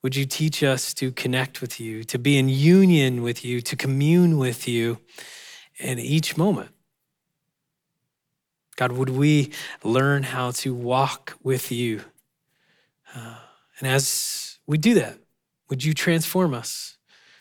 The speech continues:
Would you change us into your image? Uh, so as we walk in this world, people will be drawn,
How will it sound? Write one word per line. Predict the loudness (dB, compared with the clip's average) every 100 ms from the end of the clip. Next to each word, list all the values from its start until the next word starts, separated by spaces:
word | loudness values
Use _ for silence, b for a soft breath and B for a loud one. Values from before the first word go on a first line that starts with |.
| b
Would | -4 -2
you |
change | -2 2 4 6 6
us | 4 2 0
into | 0 0 0 0
your | 0
image? | 0 -2 -2 -6 -10 -12 -14 B B B B B
Uh, | B B B
so | -4 -2
as | -2
we | 0
walk | 2 4 4 2
in | -4
this | -4 -2
world, | 0 -2
people | 0 0 0 0
will | 0
be | -2 -6
drawn, | -6 -4 -2 0 2 0 0 -2 -4